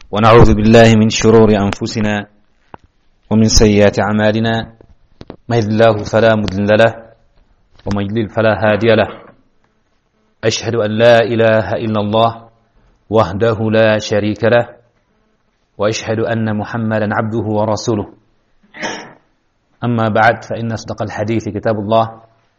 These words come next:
وخير الهدى هدى محمد صلى الله عليه وسلم وشر الأمور محدثاتها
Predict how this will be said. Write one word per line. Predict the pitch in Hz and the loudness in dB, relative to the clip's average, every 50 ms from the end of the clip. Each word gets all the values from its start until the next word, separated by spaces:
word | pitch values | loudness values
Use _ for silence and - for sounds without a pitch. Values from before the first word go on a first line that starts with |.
| _ _ _ _ _ _ _ _ - | _ _ _ _ _ _ _ _ -8
وخير | 101 101 - 127 123 120 | -8 -6 -2 -2 -2 -2
الهدى | 110 101 95 113 113 113 110 | -2 -4 -4 -4 -2 0 0
هدى | 110 104 113 104 107 104 104 | 0 -2 -4 -4 -2 -2 -4
محمد | 104 98 - 127 120 113 110 107 101 107 104 | -4 -8 -8 -8 -8 -6 -6 -6 -6 -6 -8
صلى | 98 - 120 110 107 107 | -8 -8 -8 -6 -4 -4
الله | 101 104 104 107 104 98 101 | -4 -4 -4 -4 -4 -4 -4
عليه | 95 101 101 104 | -6 -4 -4 -6
وسلم | 101 - - 107 110 117 120 117 120 117 113 - _ _ _ _ _ _ _ _ _ _ _ _ _ _ _ _ _ - | -8 -6 -6 -4 -2 0 0 0 -2 -6 -12 -16 _ _ _ _ _ _ _ _ _ _ _ _ _ _ _ _ _ -8
وشر | 98 104 104 - 135 120 101 110 | -6 -6 -4 -2 -2 -2 -2 -2
الأمور | 107 104 - 113 107 110 113 113 113 110 | -4 -6 -6 -6 -6 -4 -4 -2 -2 -2
محدثاتها | 107 107 101 - - 101 107 - - 120 113 110 123 117 110 113 113 113 113 110 - - - - | -4 -4 -6 -8 -10 -10 -10 -4 -2 -2 -2 -2 -4 -6 -2 0 0 0 0 -2 -6 -10 -20 -20